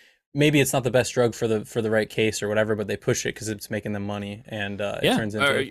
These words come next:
Speaker 2: ignoring known side effects because they wanna make the money, and, like, you know, all kinds of stuff like that is all, that's all very real.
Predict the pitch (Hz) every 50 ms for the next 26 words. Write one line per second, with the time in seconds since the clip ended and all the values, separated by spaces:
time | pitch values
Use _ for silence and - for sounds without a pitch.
0 | - - 139 131 131 135 135 139 139 135 135 139 135 131 127 127 - - 131 120
1 | 123 123 123 127 123 - - 117 120 120 123 - - 123 123 123 - - - 117
2 | - - 117 113 107 113 113 110 113 110 110 113 107 - - 107 110 113 117 120
3 | 117 113 113 117 117 117 110 107 107 107 107 - - 120 113 110 110 107 104 107
4 | - - - - - - - - - - 120 120 - - _ - 123 120 - _
5 | - 131 143 139 123 - - - 123 117 113 107 - - - 95 - - 95 95
6 | - 92 90 92 80 - - - - 117 120 101 107 113 123 - - 123 - -
7 | 151 143 123 120 117 120 131 127 127 120 113 117 110 110 107 101 98 110 -